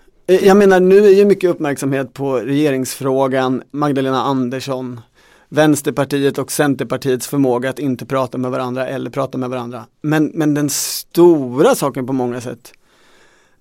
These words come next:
är väl Sverigedemokraternas enorma framgång.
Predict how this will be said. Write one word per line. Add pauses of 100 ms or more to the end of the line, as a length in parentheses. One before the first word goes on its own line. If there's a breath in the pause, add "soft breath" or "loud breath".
(160 soft breath)
är
väl
Sverigedemokraternas
enorma
framgång.